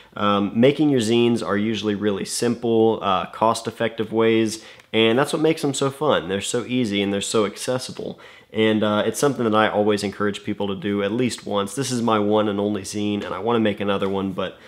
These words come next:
uh, it was really, really cool to, you know, pick this thing up again after seeing Nick's videos. He has a really, really nice zine, and he goes into detail on his YouTube channel on the process of shooting it and laying it out and everything. Uh, seeing how he laid out his photos, it,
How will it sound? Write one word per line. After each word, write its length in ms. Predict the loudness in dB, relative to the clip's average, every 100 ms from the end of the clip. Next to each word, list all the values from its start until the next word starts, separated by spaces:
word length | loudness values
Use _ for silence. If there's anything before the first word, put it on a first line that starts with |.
| -20 -10
uh, 240 | -2 0 2
it 80 | 2
was 140 | 2
really, 240 | 2 2 4
really 240 | 2 0
cool 300 | -2 -4 -4
to, 420 | -6 -6 -4 -4
you 100 | -6
know, 80 | -6
pick 280 | -4 -6 -6
this 140 | -8
thing 260 | -6 -4 -4
up 120 | -6
again 380 | -6 -2 -2 -2 -2
after 240 | -2 -2
seeing 320 | -2 0 0
Nick's 200 | -2 -4
videos. 560 | -4 0 0 0 -2 -8 -18 -4
He 120 | 4
has 120 | 4
a 80 | 4
really, 320 | 2 2 2
really 240 | 2 2 2
nice 320 | 2 2 -2
zine, 420 | -2 0 2 0
and 160 | -2 -6
he 60 |
goes 300 | -4 -2 0
into 180 | -2 -4
detail 580 | -4 -4 -4 -4 -4 -2 2
on 200 | 2 2
his 180 | -2
YouTube 340 | -4 -6 -8 -8
channel 460 | -4 -2 0 -2 -4
on 320 | -6 -6 -6
the 60 |
process 600 | -8 0 2 2 -2 -2
of 80 | -6
shooting 440 | -6 -2 0 0 -2
it 100 | -4
and 80 |
laying 340 | -4 0 2 2
it 80 | 0
out 220 | -2 -2
and 80 | -2
everything. 640 | -2 -4 -2 -2 -2 -4 -10 -20 -16
Uh, 360 | -2 2 2 0
seeing 320 | 2 4 4
how 180 | 6 4
he 160 | 4 4
laid 220 | 4 6
out 180 | 4 2
his 160 | -2
photos, 400 | 2 4 4 2
it, 240 | -2 -6